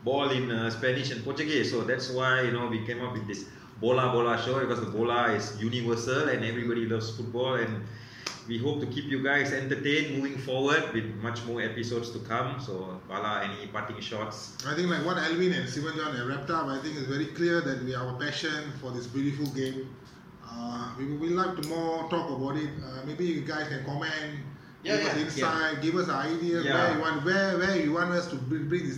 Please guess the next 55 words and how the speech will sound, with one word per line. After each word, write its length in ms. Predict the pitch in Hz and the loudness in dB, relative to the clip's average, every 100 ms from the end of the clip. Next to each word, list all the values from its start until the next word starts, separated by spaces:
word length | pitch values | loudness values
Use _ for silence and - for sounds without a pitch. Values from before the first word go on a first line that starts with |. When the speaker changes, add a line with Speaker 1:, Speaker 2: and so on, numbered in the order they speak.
| 156 | -4
Speaker 2:
thing, 140 | 151 | -4
because 240 | 143 165 | -2 -2
I 100 | 143 139 | -2 -4
think 200 | 165 143 | -6 -6
there's 220 | 123 123 | -6 -6
a, 180 | 120 120 - - | -8 -10 -14 -16
there's 120 | 131 | -8
a 40 | 143 | -2
lack 240 | 170 190 156 | 0 0 0
of, 160 | 135 - 123 | -4 -4 -6
uh, 380 | 120 117 117 113 | -6 -4 -6 -6
we 140 | 139 156 | -4 -2
believe 480 | 170 180 180 - - - - - - - | 4 4 4 0 -12 -16 -18 -20 -20 -10
we 100 | 127 | -4
want 160 | 160 160 | -2 0
to 60 | |
go 120 | 147 180 | 4 4
to 60 | |
the 100 | 135 127 | 4 0
fans 280 | 170 160 | 0 0
and 100 | 139 | 0
talk 180 | 156 165 | -2 -2
about 280 | 151 131 127 | -2 -2 -2
passion. 320 | 147 - 160 | -2 -2 0
What 140 | 175 196 | 2 2
are, 120 | 151 | 2
what 100 | 175 | 4
are 80 | 185 | 2
the 80 | - | 2
passion 260 | 147 160 - | -2 -2 -4
topics? 420 | 143 - 139 - - 139 | -4 -4 -6 -10 -12 -8
Maybe 480 | 139 135 156 160 | -6 0 2 2
the, 80 | 135 123 127 | 0 -4 -4
the 60 | 123 | -6
baby 300 | 123 143 147 | -4 -2 -2
boomers 540 | 147 151 156 147 - - - - - - | -2 -4 -4 -4 -8 -12 -16 -20 -20 -14
or 60 | 120 | -6
even 220 | 131 147 | -4 -2
the 60 | 135 | -2
millennials. 640 | 139 147 147 147 147 127 | -2 -2 -2 -4 -4 -4
We 120 | 135 | -2
are 160 | 135 147 | 0 -2
up 80 | 151 | -2
to 60 | 139 | -4
anything, 460 | 143 165 165 156 139 - | -2 -4 -4 -6 -8 -6
anything 280 | 147 180 190 | -2 2 4
regarding 360 | 160 160 160 147 | 2 2 0 -2
ball. 380 | 147 147 147 | 0 0 -2
All 80 | 131 | 0
right, 200 | 156 165 - - - - - - | 0 0 -2 -10 -14 -16 -18 -18
uh, 300 | 127 135 135 139 | -12 -8 -6 0
we 80 | |
are 40 | 160 | 2
Speaker 1:
Okay. 80 | - | 6
Speaker 2:
here. 380 | 208 208 208 | 8 8 6